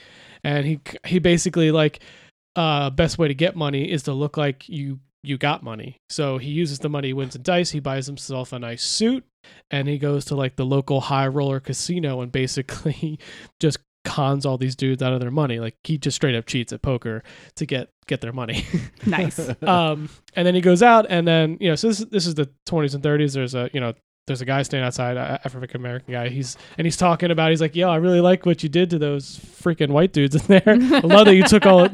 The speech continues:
Speaker 1: all their money. That's awesome."
Speaker 2: <laughs>
Speaker 1: And they're kinda talking. He's like, "Yeah, can I get anything for you?" They're talking. He's like, "Oh, let me show you. Like, you know, uh, oh yeah, I'm heading this way in town." He's like, "Oh, let me show you. Let me show you." And he's, like,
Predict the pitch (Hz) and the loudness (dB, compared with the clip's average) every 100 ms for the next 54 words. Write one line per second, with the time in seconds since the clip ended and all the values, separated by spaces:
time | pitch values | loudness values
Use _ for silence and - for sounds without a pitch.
0 | - 196 165 151 208 151 170 135 180 196 | 4 6 8 8 8 8 8 6 8 6
1 | - 156 247 285 - - 254 196 226 247 | 6 0 2 2 2 0 2 4 6 6
2 | 226 226 226 220 226 208 208 311 330 - | 6 8 6 6 2 2 0 0 0 2
3 | 277 254 285 277 277 254 277 269 226 - | 2 2 2 2 2 2 2 2 2 2
4 | 240 233 247 254 262 330 311 285 285 254 | 2 2 0 0 0 2 2 2 0 0
5 | 277 262 254 247 214 - _ - 202 196 | 0 0 -2 -2 -4 -6 _ -4 -2 -2
6 | - _ - 202 _ 208 240 262 233 196 | -6 _ -10 -10 _ 0 2 4 2 2
7 | 220 214 214 214 - 180 175 196 170 220 | 0 0 -4 -8 -8 -6 -2 0 0 0
8 | 185 165 160 196 180 165 190 202 233 190 | 0 0 2 2 2 2 0 -2 0 0
9 | 156 165 160 202 170 139 131 139 139 - | 2 0 0 2 2 2 0 -2 -4 -4